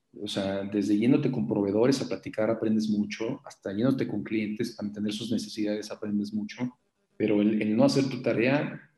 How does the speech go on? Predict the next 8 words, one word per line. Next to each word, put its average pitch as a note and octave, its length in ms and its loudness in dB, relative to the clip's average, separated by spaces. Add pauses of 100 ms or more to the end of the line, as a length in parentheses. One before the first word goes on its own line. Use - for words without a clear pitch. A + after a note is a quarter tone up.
(360)
es, - 280 -4
es G#2 760 0
no A#2 220 2
prepararse G#2+ 840 2
y G#2+ 80 -2
no G#2 120 2
volverte G#2+ 480 0
realmente G#2 840 -2